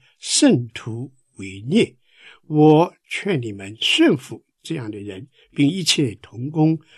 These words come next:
同劳的人。”这意思是说，保罗曾经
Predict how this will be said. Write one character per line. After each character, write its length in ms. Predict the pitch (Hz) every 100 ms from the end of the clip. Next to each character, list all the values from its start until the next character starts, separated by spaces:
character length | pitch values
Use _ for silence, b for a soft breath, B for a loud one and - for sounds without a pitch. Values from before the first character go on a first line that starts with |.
| b b
同 680 | - 113 123 160 180 196
劳 300 | 135 101 95
的 100 | 120
人。” 300 | 98 101 117 _ _ _ _ _ _ _ _ _ _
这 140 | - 247
意 160 | 226
思 160 | 214 175
是 160 | 165
说， 300 | 147 151 139 _ _ _ _ _ _ _ _
保 200 | 170 160
罗 280 | 180 208 214
曾 220 | 170 175
经 320 | 185 175 165